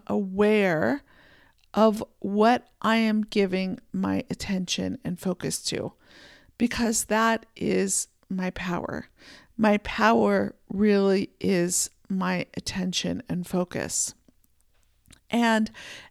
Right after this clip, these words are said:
as I have kind of started to do this more and more and more,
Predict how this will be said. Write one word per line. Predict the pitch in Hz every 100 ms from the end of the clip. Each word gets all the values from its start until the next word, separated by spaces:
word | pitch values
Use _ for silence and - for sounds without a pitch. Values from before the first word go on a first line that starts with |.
| -
as | 240 285 339 - -
I | 240 247
have | 214 214 202 196 196 - - _ _ _ _ _ _ -
kind | 247 226
of | 220
started | - - 208 208 202 -
to | 226
do | 196 208
this | 185 185 185 - - -
more | 208 214 208 190 190 196 - _ _ _ _ -
and | 196
more | 190 196 190 190 -
and | 165 196 202
more, | 254 285 220 175 170 180